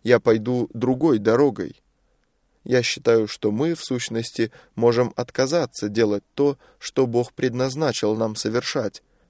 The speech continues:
Поймите меня правильно, это не значит, что мы можем упустить наше спасение. Я говорю совершенно о другом. Я говорю о совершенном Божьем плане для вашей жизни,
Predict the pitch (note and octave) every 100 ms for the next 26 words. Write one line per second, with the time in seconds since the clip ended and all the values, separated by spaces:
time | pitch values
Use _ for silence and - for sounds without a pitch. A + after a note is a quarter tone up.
0 | _ _ _ - A2 B2 E3 D#3+ C#3+ D3
1 | D3 D#3 E3 A#2+ G#2 G2 E2+ _ _ _
2 | _ B2 G#2+ A#2 A#2 A2 C#3 F#3 C#3+ A2
3 | - A#2+ A2+ A2+ A2+ A2+ A#2 - A#2+ -
4 | A#2+ - - D#3+ C3 A#2 G#2+ G#2 G#2+ -
5 | B2+ - D#3 G#2+ G2 G2 - _ _ -
6 | - A2 G#2 G#2+ G#2+ A2+ - G#2+ G2+ -
7 | G#2+ G#2+ G#2+ A2+ C3 D3+ A2 - _ _
8 | _ - A#2 A2 G#2+ G#2+ A2 C3+ - A#2+
9 | - A#2 G#2+ - - D#3 D3+ D3+ D3 A#2
10 | A2+ A2+ A2+ B2+ A#2 C3+ D#3 D#3+ A2 G#2
11 | A2 A2+ A2 - A#2 A#2+ D#3 A#2 F#2+ -